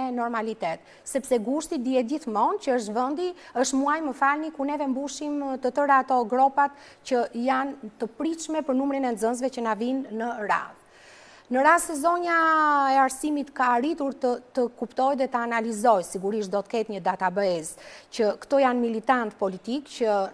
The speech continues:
në këtë Shqipëri është shumë e vështirë, se në këtë Shqipëri ndrohen dhe flamujt e partive si e do ti. Brenda dy muajsh, tre muajsh, katër muajsh, nuk ma ha mendja që në kompetencat e studimeve të saj të hyj fakti se çfarë beson Majlinda dhe çfarë beson Klara.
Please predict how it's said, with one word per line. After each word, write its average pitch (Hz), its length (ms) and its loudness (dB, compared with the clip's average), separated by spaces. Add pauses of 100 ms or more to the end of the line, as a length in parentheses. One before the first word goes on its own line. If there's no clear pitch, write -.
në 226 140 -6
këtë 233 180 -2
Shqipëri 233 320 -2
është 220 140 -6
shumë 240 160 -4
e - 80 -4
vështirë, 226 340 -4
se 220 140 -8
në 208 80 -10
këtë 226 180 -6
Shqipëri 233 320 -6
ndrohen 220 300 0
dhe 214 100 -6
flamujt 247 640 -2
e 226 80 2
partive 214 560 -2
si 240 240 -2
e - 20 0
do 208 200 2
ti. 190 240 -6 (680)
Brenda 254 320 4
dy 240 160 -2
muajsh, 269 400 2
tre 226 160 0
muajsh, 254 320 0
katër 220 240 0
muajsh, 240 500 -4 (680)
nuk 285 160 -4
ma 285 160 0
ha 285 80 0
mendja 285 240 0
që 247 160 -4
në 226 80 -8
kompetencat 262 800 0
e 247 160 0
studimeve 254 480 -2
të 214 160 -8
saj 254 320 -2
të 220 160 0
hyj 240 160 -2
fakti 240 400 -2
se 226 240 -4
çfarë 233 400 0
beson 226 320 -4
Majlinda 220 480 0
dhe 208 80 -4
çfarë 196 400 -2
beson 175 320 -8
Klara. 170 460 -10